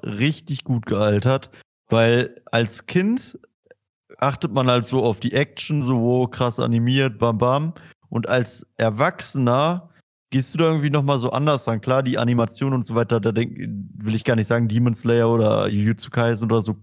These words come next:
geisteskrank animiert. Die neuen Animes generell, äh, heftig, aber einfach so dieser Inhalt, so, man, er hat halt sich einfach weiterentwickelt, menschlich und, äh, also ich hör halt mega gerne zu, so, und, äh,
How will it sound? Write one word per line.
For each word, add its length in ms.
geisteskrank 640
animiert. 480
Die 80
neuen 260
Animes 460
generell, 640
äh, 520
heftig, 480
aber 580
einfach 320
so 120
dieser 320
Inhalt, 560
so, 280
man, 480
er 200
hat 80
halt 200
sich 300
einfach 280
weiterentwickelt, 800
menschlich 580
und, 320
äh, 340
also 220
ich 340
hör 300
halt 300
mega 320
gerne 340
zu, 400
so, 440
und, 380
äh, 440